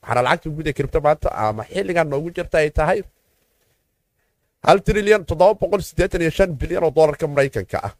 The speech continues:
Bitcoin dominance-iga ayaana lixdan dhibic sagaal percentage ah oo lacagtu ay ku sii qulqulaysaa ilaa lixdan iyo laba ilaa lixdan percent, lixdan iyo kow percentage-ne. Ereyda lixdan iyo kow percentage dominance-igu hadday noo tagto,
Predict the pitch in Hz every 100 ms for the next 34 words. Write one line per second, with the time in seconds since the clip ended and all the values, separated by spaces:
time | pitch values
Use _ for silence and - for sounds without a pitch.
0 | _ _ _ _ _ _ - 156 180 151
1 | 175 185 180 - 175 151 135 135 156 185
2 | 170 160 151 147 175 - - 143 151 170
3 | 147 139 151 139 120 107 101 117 - 101
4 | 107 107 151 _ 170 139 135 175 156 131
5 | 127 143 135 139 139 156 180 180 185 165
6 | 170 160 156 175 175 165 165 190 180 156
7 | 156 - - - 160 170 165 190 170 170
8 | 196 185 196 175 113 - _ _ _ _
9 | _ _ _ _ _ _ _ - 190 220
10 | 214 226 220 208 202 214 196 226 208 202
11 | 202 - 208 208 202 214 202 180 208 208
12 | 214 202 -